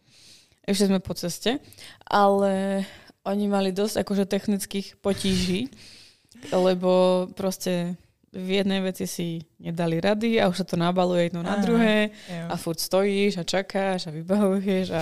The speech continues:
Speaker 1: hento, toto, tamto. Takže to som fakt nečakala, že tak dlho s nimi pôjdeme.
Speaker 2: Jo.
Speaker 1: Ale ináč akože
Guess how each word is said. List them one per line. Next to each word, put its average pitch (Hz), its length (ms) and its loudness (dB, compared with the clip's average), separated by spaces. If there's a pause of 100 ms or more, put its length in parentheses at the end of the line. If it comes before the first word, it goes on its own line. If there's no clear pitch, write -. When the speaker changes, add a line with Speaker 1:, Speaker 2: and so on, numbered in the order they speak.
Speaker 1:
hento, 185 300 -2
toto, 185 180 -2
tamto. 196 460 -2 (480)
Takže 196 320 0
to 208 80 0
som 214 160 2
fakt 202 160 2
nečakala, 190 480 0
že 185 80 -4
tak 180 160 -4
dlho 190 160 2
s - 80 -6
nimi 190 160 0
pôjdeme. 185 580 0
Speaker 2:
Jo. 180 460 -8 (800)
Speaker 1:
Ale 185 800 4 (680)
ináč 226 380 2
akože 214 560 0